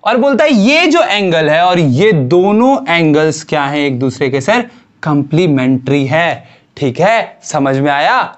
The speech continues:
ठीक है सर, समझ में आ गया होगा। अब देखिए ये भी हमारा क्या है? स्ट्रेट लाइन ही है पूरा, ठीक है।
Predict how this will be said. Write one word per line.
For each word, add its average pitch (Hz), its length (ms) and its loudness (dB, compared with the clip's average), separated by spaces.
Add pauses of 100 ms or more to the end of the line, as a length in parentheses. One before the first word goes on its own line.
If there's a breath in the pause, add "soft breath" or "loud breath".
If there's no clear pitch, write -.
(120)
ठीक 117 220 -6
है 101 80 -4
सर, 113 180 -8 (280 soft breath)
समझ 117 180 -2
में 117 120 -4
आ 123 120 -2
गया 151 160 -2
होगा। 156 180 0
अब 196 360 -2
देखिए 160 400 -4 (300 soft breath)
ये 196 140 2
भी 208 100 2
हमारा 180 320 0
क्या 180 120 -2
है? 151 60 -2
स्ट्रेट 170 400 -4
लाइन 160 240 -2
ही 143 60 0
है 143 100 -2
पूरा, 127 260 -2
ठीक 156 200 -2
है। 107 140 -6